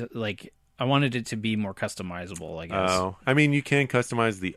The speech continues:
Speaker 2: upgrades
Speaker 1: Yeah.
Speaker 2: somewhat, but even still, it doesn't really change them that much.
Speaker 1: No.
Speaker 2: But if you were to do that, it'd probably just be so much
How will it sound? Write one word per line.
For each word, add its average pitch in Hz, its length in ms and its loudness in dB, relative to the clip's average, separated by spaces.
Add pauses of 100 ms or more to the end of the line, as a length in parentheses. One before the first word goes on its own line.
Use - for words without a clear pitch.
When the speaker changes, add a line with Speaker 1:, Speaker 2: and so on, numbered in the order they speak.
(100)
Speaker 2:
upgrades 85 600 2
Speaker 1:
Yeah. 104 320 4
Speaker 2:
somewhat, 82 280 0 (380)
but 110 100 6
even 107 200 4
still, 101 240 4
it 92 60 2
doesn't 107 240 0
really 92 180 0
change 95 320 -2
them 87 140 -6
that 82 140 -4
much. 90 440 0
Speaker 1:
No. 95 340 -8 (240)
Speaker 2:
But 113 140 6
if - 160 2
you 123 120 2
were 123 140 4
to 110 100 2
do 95 280 0
that, 101 100 6
it'd 90 160 0
probably 110 260 4
just 95 220 -6 (720)
be 90 340 -4
so - 360 -8
much 92 340 -6